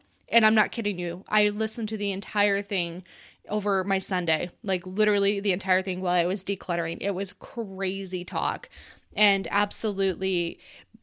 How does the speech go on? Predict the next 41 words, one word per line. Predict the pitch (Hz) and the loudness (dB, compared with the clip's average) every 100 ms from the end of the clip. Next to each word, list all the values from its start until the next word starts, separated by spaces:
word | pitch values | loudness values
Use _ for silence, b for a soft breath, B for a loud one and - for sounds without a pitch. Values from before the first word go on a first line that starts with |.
| _ | _
broke | 233 233 262 | 4 4 4
my | 254 | 0
heart | 214 247 262 247 - - | 4 6 6 4 0 -6
and | 214 208 208 190 | -2 0 -2 -2
was | 202 185 | -4 0
lighthearted | 196 202 214 233 233 254 | 0 0 0 0 2 2
sometimes. | 220 269 262 254 294 311 311 | 4 2 2 2 2 4 4
Like, | 262 214 | 0 0
there | 226 | 2
was, | 233 226 | 2 2
like, | 214 - | 0 0
some | - 214 233 | 0 2 2
silver | - 269 269 269 | 2 0 2 0
linings, | 277 277 285 269 | 2 2 0 0
but | - 196 | 0 0
my | 208 214 226 220 | 0 0 2 2
God, | 185 190 175 | 2 4 2
it | 156 214 | 2 0
was | 214 190 | 0 -2
a | |
crazy | - 202 180 175 | -4 -4 -2 0
book. | 170 170 | -2 -4
So | - | -2
that's | 202 208 | -2 -2
what | 208 | -2
I | 185 | -2
currently | 180 185 - 175 | -2 -4 -4 -6
am | 180 175 | -6 -6
reading. | 170 95 190 180 _ _ _ - _ 240 | -8 -8 -12 -16 _ _ _ -20 _ 2
And | 240 | 4
speaking | - - 311 381 302 | 4 4 4 8 6
of | 220 | 4
siblings, | - - 190 180 202 269 | 2 4 2 4 4 8
I | 254 | 8
don't | 339 254 | 8 8
know | 247 | 8
<laughs> | |
how | - 269 | 10 10
this | 240 320 330 | 10 8 8
ended | - 247 226 202 | 6 6 6 6
up | 202 | 4